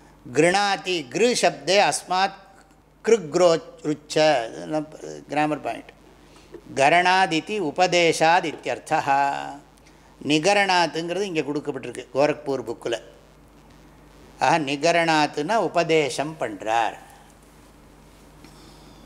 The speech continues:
கிருணாதி இதி குருஹுன்னு சொல்ற வழக்கம் உண்டு. கிருணாதி, உபதிஷதி. ஆகையினால குரு தேவர்களை தாங்குவதோடு மட்டுமல்லாமல்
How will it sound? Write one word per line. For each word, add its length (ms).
கிருணாதி 720
இதி 80
குருஹுன்னு 640
சொல்ற 120
வழக்கம் 520
உண்டு. 260
கிருணாதி, 880
உபதிஷதி. 960
ஆகையினால 960
குரு 640
தேவர்களை 760
தாங்குவதோடு 680
மட்டுமல்லாமல் 1000